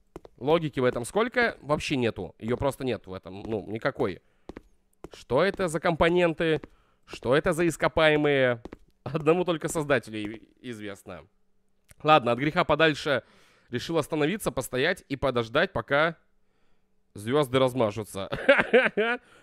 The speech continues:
Подождать на самом деле, пока энергия закончится. И с пищей.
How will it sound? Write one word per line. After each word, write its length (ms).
Подождать 380
на 80
самом 240
деле, 180
пока 240
энергия 380
закончится. 500
И 220
с 80
пищей. 600